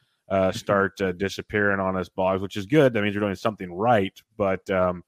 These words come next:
Speaker 1: this week, C J Uzomah is still nineteen percent. That dude is definitely a part of that offense, Bogman. So he, he'd be my number one. You know, Mo Alley Cox is there. He's been a part, but I'd be getting some Uzomah if you need somebody.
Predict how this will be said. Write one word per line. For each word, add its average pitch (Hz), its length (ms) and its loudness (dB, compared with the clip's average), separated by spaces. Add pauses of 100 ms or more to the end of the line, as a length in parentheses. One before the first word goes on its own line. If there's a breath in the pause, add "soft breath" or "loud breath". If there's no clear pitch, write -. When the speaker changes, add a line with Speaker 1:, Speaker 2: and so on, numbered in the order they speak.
(360 soft breath)
Speaker 1:
this 113 180 -2
week, 117 140 4
C 117 160 -2
J 117 160 -2
Uzomah 113 320 -2
is - 40 -8
still 107 140 -6
nineteen 98 380 -6
percent. 95 400 -4
That 95 180 -4
dude 98 160 -4
is 92 120 -4 (140)
definitely 104 440 -2
a 90 40 -8
part 98 220 -2
of 92 60 -6
that 90 120 -4
offense, 90 380 -4
Bogman. 90 320 -8
So 98 120 -12
he, 95 120 -2 (400 soft breath)
he'd 143 140 -2
be 151 80 8
my 127 120 4
number 110 300 2
one. 98 380 2
You 92 80 -4
know, 90 80 -2
Mo 98 180 2
Alley 95 240 4
Cox - 380 -4
is 92 100 -8
there. 98 140 0
He's 92 100 -2
been 92 140 -6
a 85 40 -8
part, 95 300 -2
but 87 180 -4 (440 soft breath)
I'd 104 120 -2
be 117 100 0
getting 117 160 0
some 107 120 -10
Uzomah 92 480 -2
if 82 100 -8
you 87 60 -12
need 87 160 -8
somebody. 82 400 -14